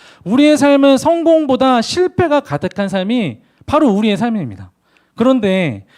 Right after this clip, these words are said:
그러할 때 우리는 이 하박국 선지자에게 하나님께서 말씀하셨던 이 믿음을 가졌으면 좋겠어요.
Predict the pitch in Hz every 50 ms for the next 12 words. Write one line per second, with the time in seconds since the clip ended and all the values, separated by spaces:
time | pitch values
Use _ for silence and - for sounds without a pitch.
0 | _ _ _ _ - 247 254 277 277 269 269 269 269 269 247 196 185 196 202 208
1 | 247 254 214 139 101 101 - _ _ _ _ - 175 190 220 202 262 254 277 269
2 | 262 - 240 202 - - 247 233 202 226 214 180 208 202 202 196 190 175 185 180
3 | 208 208 190 190 185 - - 156 - 131 120 113 113 113 - 147 135 123 127 -
4 | _ 170 165 151 127 110 - _ _ _ _ _ _ _ - 208 240 247 233 160
5 | 123 117 131 160 180 160 208 202 190 185 170 - - 127 127 113 - - 123 110
6 | - - - - 110 - - - 107 95